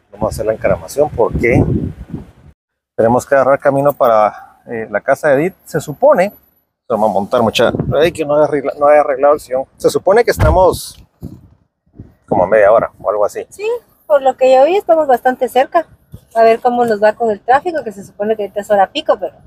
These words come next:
Speaker 1: No llevamos prisa, no hay estrés. Al día de, al momento, perdón, el día de hoy,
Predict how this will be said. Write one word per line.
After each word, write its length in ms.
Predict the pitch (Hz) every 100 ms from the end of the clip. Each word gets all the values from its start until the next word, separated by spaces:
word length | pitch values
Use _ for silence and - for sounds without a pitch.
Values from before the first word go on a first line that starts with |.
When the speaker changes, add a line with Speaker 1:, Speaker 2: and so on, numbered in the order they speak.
| _ _ _ _ _ _ _ _ _ - -
Speaker 1:
No 100 | - 359
llevamos 400 | 254 269 - -
prisa, 480 | 156 214 240 240 208
no 120 | 190
hay 120 | 185
estrés. 920 | 156 - - 196 233 233 - - - - _ _ _ _ _ _
Al 320 | 151 143 139
día 300 | 139 170 175
de, 180 | 165 131
al 140 | 127 135
momento, 420 | 131 170 220 -
perdón, 260 | 135 180 135
el 100 | 107
día 200 | 117 156
de 60 |
hoy, 240 | 160 175